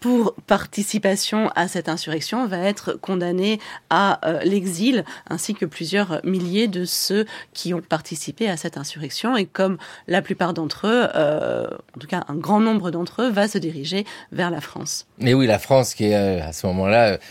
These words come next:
Speaker 2: une des terres d'accueil de tous ces exilés, avec, euh, pour la France un vrai lien profond. On le voit bien, hein, ici, c'est un moment, euh,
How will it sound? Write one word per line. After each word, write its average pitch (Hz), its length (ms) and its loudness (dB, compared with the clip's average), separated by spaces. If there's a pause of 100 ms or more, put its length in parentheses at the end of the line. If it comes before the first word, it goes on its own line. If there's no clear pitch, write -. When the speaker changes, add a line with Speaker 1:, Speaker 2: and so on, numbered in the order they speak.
(120)
Speaker 2:
une 151 340 4
des 107 160 4
terres 120 400 4
d'accueil 117 560 4
de 90 160 -2
tous 143 180 -4
ces 113 300 0
exilés, 127 480 4 (260)
avec, 131 320 6
euh, 131 80 8
pour 131 220 4
la 127 120 6
France 160 380 2
un 104 140 2
vrai 107 240 2
lien 117 340 4
profond. 123 480 2 (320)
On 110 140 4
le 110 80 2
voit 120 180 6
bien, 120 260 6
hein, 107 80 4
ici, 107 300 0
c'est - 240 0
un 110 80 4
moment, 117 400 6
euh, 104 80 6